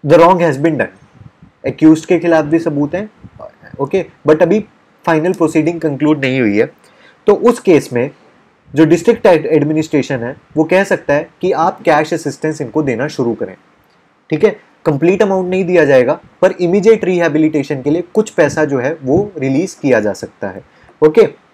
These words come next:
लेकिन फाइनल जो, अ, पैसा होगा, जो टोटल अमाउंट होगा, वो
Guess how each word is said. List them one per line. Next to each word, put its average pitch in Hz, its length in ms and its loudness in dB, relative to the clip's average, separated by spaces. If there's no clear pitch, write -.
लेकिन 147 260 0
फाइनल 165 400 2
जो, 208 240 6
अ, 143 420 2
पैसा 147 240 0
होगा, 143 320 0
जो 147 360 2
टोटल 156 280 4
अमाउंट 151 300 0
होगा, 135 300 -2
वो 180 260 2